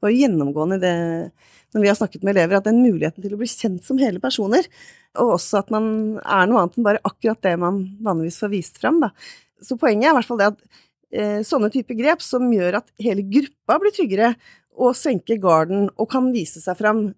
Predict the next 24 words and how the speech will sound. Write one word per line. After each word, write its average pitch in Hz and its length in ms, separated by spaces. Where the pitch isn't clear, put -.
mer 185 160
som 214 160
hele 190 160
personer, 185 400
det 190 240
kan 285 120
også 247 200
være 180 240
de 214 140
samme 190 420
grepene 190 520
man 214 180
kan 233 180
bruke 202 500
for - 320
å 254 120
hjelpe 269 480
elever 208 420
som, 233 360
eh, 214 420
synes - 160
det 233 80
er 220 80
vanskelig 196 560